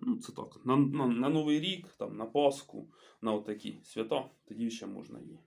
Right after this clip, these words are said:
робити. От такі справи. От таке відео, друзі, коротеньке. Будемо працювати далі. А ви, я ж кажу ще раз: напишіть от в коментарях, от ц-, ціна на живу вагу впала. Чи дійсно впала ціна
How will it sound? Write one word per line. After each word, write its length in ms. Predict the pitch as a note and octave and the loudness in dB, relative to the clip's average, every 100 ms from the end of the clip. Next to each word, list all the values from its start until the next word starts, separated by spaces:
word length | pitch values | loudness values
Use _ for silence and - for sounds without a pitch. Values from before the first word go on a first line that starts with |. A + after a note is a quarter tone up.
| _ _ _ - | _ _ _ -10
робити. 420 | G#2+ G#2 - - - - - - - - - | -8 -6 -10 -14 -20 -20 -20 -20 -20 -14 -4
От 180 | C#3 - | -2 -2
такі 240 | B2+ B2 | -4 -4
справи. 320 | A#2 G2 F2+ | -4 -4 -4
От 80 | A#2+ | -2
таке 220 | D#3+ D#3+ | -2 2
відео, 420 | D#3+ E3+ D#3 C#3 | 2 2 0 -2
друзі, 400 | B2 B2 B2+ A#2 | -2 -2 0 0
коротеньке. 800 | A2+ A#2 A#2 A#2+ D3 B2 A#2+ A2 - - _ _ _ _ _ - - - _ - | 0 -2 -2 2 4 4 2 -2 -4 -20 _ _ _ _ _ -20 -20 -20 _ -6
Будемо 460 | A#2+ B2 B2 A#2 A2 - - | 0 4 6 4 0 -6 -2
працювати 540 | A#2+ A#2+ C3 C3+ B2+ | 0 0 2 2 4
далі. 380 | D#3 D#3 B2 A2+ - _ _ _ - | 6 6 4 -2 -6 _ _ _ -6
А 60 | - | 0
ви, 320 | E3 D#3 - | 4 4 0
я 200 | A2+ A#2 | 0 2
ж 100 | A#2+ | 2
кажу 220 | B2+ A#2 | 0 -2
ще 160 | G#2+ A#2+ | 2 2
раз: 260 | G#2+ G#2 - _ - - | 2 -2 -12 _ -10 -2
напишіть 540 | B2 D#3+ G#3 E3 - _ _ - | 0 2 0 -4 -8 _ _ -4
от 160 | A#2 | -4
в 40 | A2+ | 2
коментарях, 520 | C3+ C3 C3 G#2+ - | 4 4 4 0 2
от 200 | G#2+ - - _ - | -2 -4 -16 _ -20
ц-, 180 | - A2 | -18 -16
ціна 400 | - C3+ E3 C#3+ | -2 0 2 2
на 160 | B2 | 0
живу 240 | B2 C#3 C3+ | 0 2 6
вагу 240 | C#3 D#3+ | 6 6
впала. 480 | D#3+ - G#2 - F#2 - - _ | 2 2 2 2 -10 -16 -20 _
Чи 160 | - D3+ | -4 -2
дійсно 440 | D3 A#3 C4 C3+ | 0 0 0 0
впала 500 | A#2 C3+ D3+ C3 A2+ - | 0 8 8 8 4 -2
ціна 400 | A2 B2 C#3+ | -2 0 -2